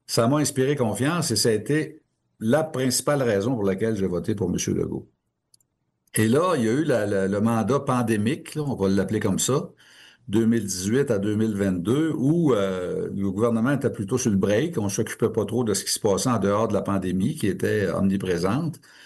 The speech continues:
Et c'est ce qui a permis à Monsieur Legault d'aller chercher quelques quatre-vingt-dix députés à l'élection de deux mille vingt-deux, notamment parce qu'il avait fait une bonne gestion de la crise, selon les électeurs, surtout les plus âgés. Donc, il était vu comme un,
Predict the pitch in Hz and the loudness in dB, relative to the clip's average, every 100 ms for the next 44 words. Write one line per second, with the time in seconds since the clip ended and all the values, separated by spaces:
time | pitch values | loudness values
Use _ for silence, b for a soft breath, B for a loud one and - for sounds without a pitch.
0 | B B 101 104 - 170 170 - 143 147 | B B 0 2 2 2 0 0 0 2
1 | 127 101 110 165 127 - 110 95 101 156 | 0 2 2 2 0 0 0 2 0 0
2 | 107 98 - 92 - 135 113 113 101 95 | 0 0 -2 -4 -2 -2 0 0 -2 -2
3 | 98 104 101 101 90 92 - - 123 143 | -2 0 0 0 -2 -4 -4 -4 -2 0
4 | 101 92 90 - 113 117 98 92 92 95 | 0 0 -2 -2 0 0 0 0 0 0
5 | 87 80 82 151 165 B B _ 95 117 | 0 -2 0 -2 -2 B B _ 0 2
6 | 156 156 110 110 147 190 190 _ _ _ | 2 2 0 0 0 -2 -6 _ _ _
7 | 113 107 - 120 120 165 135 110 98 127 | -2 -2 0 0 2 0 0 0 2 2
8 | 139 120 104 - 131 131 101 85 107 131 | 2 0 -2 -2 -2 0 -2 -2 -2 -2
9 | 151 127 - - - 139 139 151 123 110 | -2 -6 -8 -2 2 4 2 2 0 0
10 | 98 92 139 156 143 117 - 165 117 107 | 0 0 0 0 -2 -4 -2 0 0 0
11 | 107 104 92 87 85 90 123 113 107 117 | 0 2 0 -2 -4 -2 0 0 0 0
12 | 107 160 123 104 98 | 0 0 0 0 -4